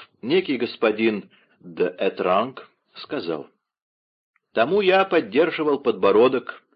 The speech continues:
на смертном одре. Кому ещё придётся мне прижимать подбородок,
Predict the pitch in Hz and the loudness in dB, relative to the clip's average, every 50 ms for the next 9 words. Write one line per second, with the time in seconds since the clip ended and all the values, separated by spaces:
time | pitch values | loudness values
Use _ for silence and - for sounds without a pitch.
0 | _ _ - - _ 92 101 104 - - - 101 107 107 107 - 104 98 95 92 | _ _ -20 -20 _ -4 -4 -4 -4 -4 -2 0 0 0 0 -2 -8 -8 -8 -4
1 | - 101 90 87 85 87 87 78 - _ _ _ _ _ _ _ _ _ _ _ | -6 -4 -2 2 2 2 2 0 -4 _ _ _ _ _ _ _ _ _ _ _
2 | _ _ _ _ _ _ _ _ _ - 202 104 160 220 240 214 190 - - 185 | _ _ _ _ _ _ _ _ _ -2 -2 0 2 0 0 0 -2 -2 0 0
3 | 175 160 - 135 120 98 127 147 151 - - - 120 110 107 117 123 120 - 113 | 0 2 2 0 2 4 2 2 2 0 -4 -4 -4 -2 -2 -4 -4 -4 -6 -10
4 | 104 90 95 92 90 101 117 117 117 - 110 92 87 98 92 101 117 135 127 117 | -8 -6 -6 -2 0 0 0 0 -2 -6 -6 -6 -6 -8 -6 -6 -6 -6 -10 -16
5 | - - | -18 -18